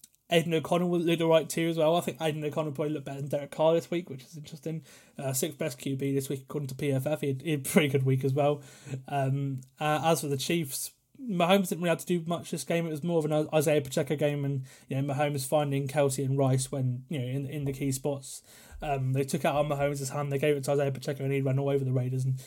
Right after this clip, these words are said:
um, and they looked pretty dominant in that way. The defense for the, for the Chiefs was excellent in the second half, as it has been all year. Um, Davante Adams had a big play,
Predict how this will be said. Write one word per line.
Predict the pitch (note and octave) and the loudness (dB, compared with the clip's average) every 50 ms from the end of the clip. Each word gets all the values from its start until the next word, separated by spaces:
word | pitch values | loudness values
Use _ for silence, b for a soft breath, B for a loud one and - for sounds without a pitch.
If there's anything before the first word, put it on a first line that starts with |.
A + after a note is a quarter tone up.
| B B B B A#2 B - | B B B B -14 B -6
um, | C#3 C#3 C3+ C3+ C3+ C3+ | -4 -2 -2 -2 -2 -4
and | D3+ C#3 | -2 -2
they | C3+ | -2
looked | C3+ C3 C3 | -2 -2 -4
pretty | - C3 C3+ | -6 -6 -4
dominant | C3+ C#3+ C#3 C#3+ C#3 C3+ B2+ | -2 -2 0 0 -2 -2 -2
in | C#3 C#3 | -2 -4
that | C#3+ C#3 C3+ - | -4 -4 -2 0
way. | D#3 D#3 D3+ | 2 4 4
The | C#3 | 2
defense | C#3 D#3 D#3+ E3+ - E3+ D#3+ D3+ - | 2 2 0 0 0 -2 -4 -6 -6
for | - D#3 D3 | -6 -6 -6
the, | C3+ - | -6 -8
for | - - D3 | -6 -4 -2
the | C#3 | -2
Chiefs | C3+ - D3+ C#3 C#3 | -2 -2 -4 -2 -2
was | C#3 | -2
excellent | C#3 C3+ C3+ - C#3+ C#3 C3+ | -2 -2 -4 -6 -8 -8 -8
in | D3+ | -8
the | D3 | -6
second | C3+ D3 C#3 - - C#3 | -8 -8 -8 -8 -4 -2
half, | D3 D3 C#3+ C3+ C#3+ | -2 0 0 -2 -2
as | C#3 C3 | -4 -4
it | B2+ | -4
has | C#3 C#3 C3+ | -6 -6 -6
been | C3+ C3+ | -6 -4
all | C3 B2+ C3 | -2 0 2
year. | C3+ C#3 C#3 C#3 C3+ C3 B B B B B B - | 2 2 2 2 -2 -6 B B B B B B -2
Um, | C#3+ C#3 C#3 C#3+ C#3 C3+ - E3+ D#3+ | -2 -2 -2 -2 -4 -6 -6 -6 -4
Davante | D3+ D#3+ D#3+ E3 D#3+ C3+ E3 | 0 2 4 4 4 4 4
Adams | D#3 D3+ D#3 C#3 | 4 4 2 2
had | D3+ C3+ | 0 0
a | |
big | C3+ C3 D#3 - C3 | 2 2 2 0 2
play, | - - D#3 C#3+ C#3+ C#3 C3+ C3+ | 2 2 4 6 6 4 2 0